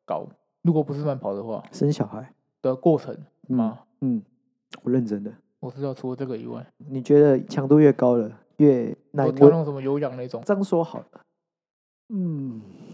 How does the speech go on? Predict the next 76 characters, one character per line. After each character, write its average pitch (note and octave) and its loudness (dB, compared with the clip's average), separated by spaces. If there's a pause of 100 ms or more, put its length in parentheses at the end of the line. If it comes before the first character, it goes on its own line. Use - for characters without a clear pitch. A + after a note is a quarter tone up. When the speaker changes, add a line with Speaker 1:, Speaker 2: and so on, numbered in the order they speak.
(160)
Speaker 2:
嗯， A#2 -6 (420)
嗯， G2+ -10 (840)
运 D#3+ -2
动 D3 2 (280)
啊， C3+ -4
运 D3+ 0
动， D3+ 2
我 B2+ -2
觉 C#3 4
得 C3+ 8
这 C#3 8
一 C#3+ 12
趴 B2 2 (260)
之 C#3 4
后 C#3+ 10
再 C3 6
讲 A2+ -4
了， A#2 -6
运 D3+ 2
动 C#3 2
太 C#3 2
多 A#2+ -2
东 A2+ -2
西。 A#2 -2
Speaker 1:
干， A#2+ 0
那 E3+ -2
你 E3+ -4
叫 F#3 2
我 E3+ 0
问， F#3 6
Speaker 2:
运 F3 8
动， E3 10
Speaker 1:
然 E3 8
后 F3+ 2
有 E3 4
Speaker 2:
运 F#3 8
动 F3+ 10
太 F3 12
多 D#3+ 10
东 D3+ 2
西 D3 4
了， C#3 6
运 D3 2
动 C#3+ 0 (220)
就 F3 6
讲 D#3 -2
到 D3+ 0
这 D#3 4
边 C#3+ 4
了。 C#3 -2
然 A#2+ -8 (200)
后 E3+ 4
饮 D#3 -2
食 D3+ 2
啊， C#3+ 6
最 E3+ 4
后 E3+ 8
一 - 6
个 D3+ 4
小 A#2+ -2
结 B2+ -2
尾， B2+ 0 (100)
第 F3+ 0
一 E3 0
个 C#3+ 2
热 D#3+ 8
量。 C3+ 4 (340)
Speaker 1:
热 D3 -6
量。 C3 -8 (180)
Speaker 2:
总 A#2 -4
热 C3 4
量， A#2+ 2
好。 A2+ -4
Speaker 1:
总 C#3 -4
热 D3+ -4
量。 D3 -8